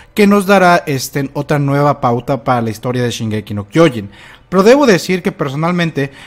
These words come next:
me parece un gran alivio por fin haber llegado a este punto de la historia,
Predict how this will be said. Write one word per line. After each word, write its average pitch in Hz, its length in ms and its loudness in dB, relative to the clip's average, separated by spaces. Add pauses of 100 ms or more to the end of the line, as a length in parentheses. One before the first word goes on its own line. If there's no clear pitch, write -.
me 196 100 0
parece 208 380 0
un 233 80 2
gran 196 180 2
alivio 170 500 -2
por 151 240 0
fin 180 380 -4
haber 151 300 -2
llegado 147 400 -2
a 131 180 -2
este 139 240 -6
punto 127 400 -6
de 113 60 -4
la 107 80 -8
historia, 110 480 -8